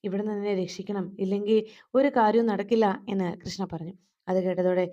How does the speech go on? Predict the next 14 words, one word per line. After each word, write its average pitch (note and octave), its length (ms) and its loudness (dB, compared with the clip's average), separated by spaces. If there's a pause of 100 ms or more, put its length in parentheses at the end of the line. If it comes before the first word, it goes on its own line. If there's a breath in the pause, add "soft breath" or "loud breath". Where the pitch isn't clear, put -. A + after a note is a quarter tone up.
(240 loud breath)
"ഞാൻ A3 120 0
ട്രൈ A3 200 2
ചെയ്യാമെന്ന്" G#3 580 2 (100)
സിനി G#3+ 240 -4
സമ്മതിച്ചു. E3+ 500 -6 (380 soft breath)
"എനിക്ക് G3+ 220 2
വേഗം G#3+ 220 2
നിന്റെ G#3 180 0
ഡ്രസ്സിങ് G#3+ 480 2 (380 soft breath)
തരാൻ" G3+ 340 -2
പറഞ്ഞുകൊണ്ട് F#3+ 480 -4 (440)
ഗാഥ A3+ 180 4
അങ്ങ് A3+ 220 2
നിൽക്കുമ്പോഴേക്കും F#3+ 600 -2